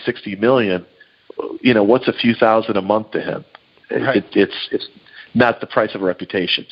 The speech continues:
Speaker 1: So,
Speaker 2: Right.
Speaker 1: but in terms of at-, attracting the right kind of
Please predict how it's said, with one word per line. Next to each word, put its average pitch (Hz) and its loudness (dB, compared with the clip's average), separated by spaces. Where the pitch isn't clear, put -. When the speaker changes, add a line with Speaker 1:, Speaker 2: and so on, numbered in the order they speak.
Speaker 1:
So, 101 0
Speaker 2:
Right. 117 0
Speaker 1:
but 147 4
in 147 2
terms 190 0
of 139 -8
at-, 117 0
attracting 139 -2
the 113 0
right 113 -2
kind 110 -4
of 98 -2